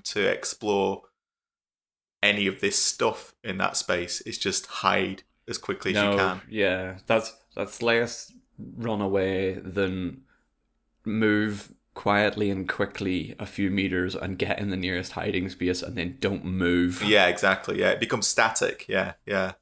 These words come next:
Speaker 2: It,
Speaker 1: And I think
Speaker 2: yeah.
Speaker 1: that's the thing with anything that becomes stealth, quickly moves away from running away. Running away should, should involve a bit of panic, I think.
Speaker 2: <laughs> There needs to be some swearing involved and
Speaker 1: Yeah.
Speaker 2: terror.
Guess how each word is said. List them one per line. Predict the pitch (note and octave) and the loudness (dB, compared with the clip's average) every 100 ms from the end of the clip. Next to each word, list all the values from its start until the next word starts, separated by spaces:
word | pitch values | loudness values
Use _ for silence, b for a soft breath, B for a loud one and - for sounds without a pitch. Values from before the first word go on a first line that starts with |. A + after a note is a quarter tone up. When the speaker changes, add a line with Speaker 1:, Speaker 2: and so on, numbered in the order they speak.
| - | -10
Speaker 2:
It, | G2 | 0
Speaker 1:
And | A2+ | 2
I | |
think | A#2 C#3 | 4 4
Speaker 2:
yeah. | A#2+ | 2
Speaker 1:
that's | A#2 | 2
the | G2 | -2
thing | G#2+ G2 | -4 -2
with | F#2 - - _ _ _ - | -2 -4 -16 _ _ _ 2
anything | A#2+ A#2+ A#2+ | 2 2 -4
that | G#2 | -6
becomes | G#2 G2 F#2+ | -6 -4 -2
stealth, | - G#2 F#2 F2 - - _ _ _ _ _ - | 2 4 2 0 -10 -16 _ _ _ _ _ -4
quickly | A2 - G2 | -2 -2 -2
moves | F#2+ F#2+ | -2 -2
away | F#2+ F#2 | 0 -2
from | - F#2+ | -4 -8
running | F2+ F#2 | -8 -8
away. | - G2+ | -8 -4
Running | A2+ A#2+ | -2 0
away | G2+ G2+ | 0 0
should, | - - _ _ | 0 -8 _ _
should | - A2 | -4 -4
involve | F#2+ F2+ F2+ | 0 -2 -2
a | |
bit | - | -4
of | - | -4
panic, | - F#2 F#2 - F#2 | 0 0 0 -6 -10
I | |
think. | F#2 - - - _ _ _ _ _ _ - | -10 -10 -12 -18 _ _ _ _ _ _ -16
Speaker 2:
<laughs> | B2+ C#3 F3+ - - - D#3 - F#3+ - G3 G3 C4+ A3 B B | -12 -8 2 10 10 10 0 0 -4 0 0 2 2 -2 B B
There | - A2 | -6 -2
needs | A2 G#2+ G#2 - | 0 0 -2 -2
to | A2+ | -2
be | F#2+ F#2+ F#2+ F2+ - _ _ - | 2 2 2 0 -6 _ _ -14
some | - G2+ F#2+ F#2+ F#2 - _ _ _ _ _ _ - | -4 -4 -4 -6 -8 -12 _ _ _ _ _ _ -10
swearing | - - G2+ G2 G2 G2 | -2 6 8 8 6 2
involved | G2+ G2 F#2 G2 F#2 G#2+ | -2 2 6 6 6 2
and | F#2+ G#2 | -4 -4
Speaker 1:
Yeah. | G2+ G2 F#2 | 0 2 0
Speaker 2:
terror. | A#2 - F#2 A2 | -2 0 0 0